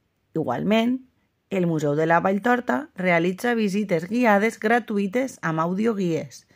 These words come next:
panells informatius i apps mòbils per a mantenir ben informat al visitant. Tanmateix, aquest centre ofereix diversos tallers i activitats per a escoles i famílies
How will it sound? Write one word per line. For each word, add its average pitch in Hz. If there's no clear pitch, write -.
panells 185
informatius 220
i 180
apps 214
mòbils 233
per 226
a 262
mantenir 202
ben 170
informat 220
al 262
visitant. 147
Tanmateix, 190
aquest 214
centre 220
ofereix 185
diversos 160
tallers 196
i 147
activitats 240
per 151
a 143
escoles 175
i 202
famílies 220